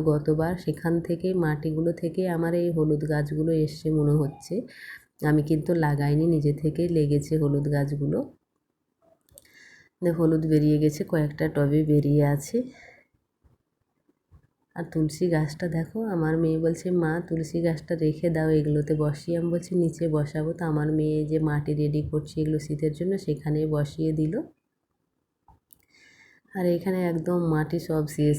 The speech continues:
হয়ে গেছে, সব শিকড়ে ভর্তি হয়ে গেছে। তুলসী গাছটা দেখো কত সুন্দর, এটা কালো তুলসী গাছ।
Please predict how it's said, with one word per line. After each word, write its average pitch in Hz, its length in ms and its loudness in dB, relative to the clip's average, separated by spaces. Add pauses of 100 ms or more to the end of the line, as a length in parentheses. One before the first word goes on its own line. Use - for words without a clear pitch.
হয়ে 143 240 2
গেছে, 139 260 -2
সব 151 280 -2
শিকড়ে 156 460 0
ভর্তি 151 440 0
হয়ে 143 180 4
গেছে। 139 280 -2 (2000)
তুলসী 151 380 -4
গাছটা 151 300 -2
দেখো 160 260 -2 (100)
কত 151 280 -6
সুন্দর, 151 500 0
এটা 170 180 -2
কালো 147 360 0
তুলসী 147 420 -6
গাছ। 151 340 0